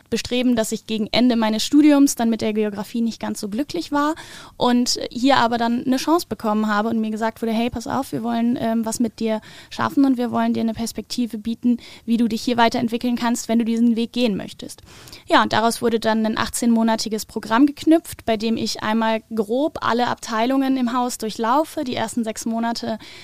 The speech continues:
waren der F and B-Bereich, weil wir ja nun sehr viele, äh, Outlets und verschiedene Restaurants haben. Das heißt, da habe ich ein bisschen mehr Zeit verbracht. Dann bin ich ins Housekeeping gegangen, über das Front Office, jetzt aktuell im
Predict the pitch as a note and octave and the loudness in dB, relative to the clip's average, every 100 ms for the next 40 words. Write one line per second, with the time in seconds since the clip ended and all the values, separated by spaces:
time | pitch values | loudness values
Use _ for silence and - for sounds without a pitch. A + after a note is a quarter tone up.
0 | - G3+ G#3+ G#3+ A3 G#3+ G#3+ G#3+ A3 G#3 | -14 -2 0 0 0 -2 -4 -2 -2 2
1 | D4 D4+ C#4 C4 C4+ C#4+ - A3 G#3+ G#3+ | 2 2 0 0 -2 -4 -6 -4 -2 -2
2 | G#3 G#3 G#3 - - - G#3+ A3 G#3 C4+ | 0 0 -4 -8 -20 -8 -2 0 2 2
3 | C4+ C4 - A#3+ A#3 - A#3+ A#3+ A#3 - | 4 2 2 0 0 2 0 0 -2 -4
4 | - A3 G#3+ A#3 - A#3 A3 A3 A3 G#3+ | -6 -6 -4 -6 -4 -2 -2 0 -4 -6
5 | - - A3 - A3 A3 - A3+ A3 A3 | -10 -4 -4 -2 -2 -2 -2 -2 0 0
6 | G#3 G#3+ G#3 - G#3 G#3+ A3+ G#3 - A3 | -4 -4 -6 -4 -6 -4 -6 -6 -4 -2
7 | A#3+ C4+ - - - B3+ A#3+ - G#3+ A3 | 0 -2 -8 -20 -6 0 0 -2 -4 -2
8 | A3+ - - G#3+ G#3+ G#3+ G#3+ A3 G#3+ G#3+ | -4 -6 -2 0 2 0 0 0 -2 -2
9 | G#3 G#3 - G#3 A#3 C#4 - D4 D4 C4+ | -4 -4 -6 -2 0 0 0 0 2 2
10 | B3+ B3 B3 B3 B3+ - - - _ - | 0 -2 0 -2 -4 -8 -20 -20 _ -2
11 | A3+ A3 G#3+ - A#3 B3 - A3 - A3+ | 2 2 0 0 0 0 0 -4 -2 -4
12 | A3 - G#3 - - - G#3 - - G3 | -4 -4 -6 -6 -6 -6 -6 -8 -6 -4
13 | G#3 - G#3 G#3 | -4 -4 -2 -2